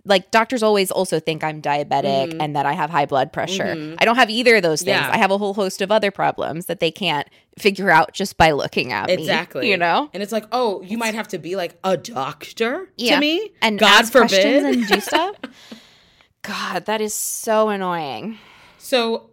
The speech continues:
Speaker 2: that's my, my body acceptance with weed is that, you know, I try to, th-, when I'm around people too that make me start to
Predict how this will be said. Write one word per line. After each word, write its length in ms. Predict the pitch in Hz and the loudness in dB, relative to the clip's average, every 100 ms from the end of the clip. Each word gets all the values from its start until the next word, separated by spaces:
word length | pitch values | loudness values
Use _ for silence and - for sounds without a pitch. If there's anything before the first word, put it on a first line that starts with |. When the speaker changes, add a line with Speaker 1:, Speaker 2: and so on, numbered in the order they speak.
| _ | _
Speaker 2:
that's 320 | 214 254 254 | -6 -4 -4
my, 420 | 302 277 247 214 - | -6 -6 -6 -8 -10
my 220 | 175 180 | -12 -8
body 380 | 185 156 170 170 | -8 -6 -8 -8
acceptance 520 | 151 - 147 165 151 | -10 -12 -12 -12 -12
with 160 | 156 147 | -14 -16
weed 300 | 147 165 160 | -16 -14 -10
is 160 | 147 143 | -10 -10
that, 320 | 143 123 - _ _ _ _ | -10 -12 -16 _ _ _ _
you 220 | 92 170 | _ -10
know, 260 | 170 151 143 | -10 -10 -10
I 140 | 156 | -8
try 300 | 165 - 175 | -8 -8 -6
to, 320 | 170 165 160 151 _ _ _ _ _ _ _ _ _ _ - | -4 -4 -8 -12 _ _ _ _ _ _ _ _ _ _ -18
th-, 120 | 175 - - - | -18 -18 -20 -14
when 200 | 190 196 | -10 -8
I'm 160 | 190 | -6
around 440 | 180 165 170 180 185 | -6 -6 -6 -8 -10
people 280 | 208 - 180 | -14 -10 -12
too 180 | - 190 | -8 -6
that 160 | 165 | -6
make 240 | 160 160 180 | -6 -10 -10
me 400 | 160 160 156 - | -12 -10 -14 -16
start 340 | - 175 160 | -12 -10 -10
to 560 | - 170 156 151 147 139 | -14 -14 -12 -12 -14 -16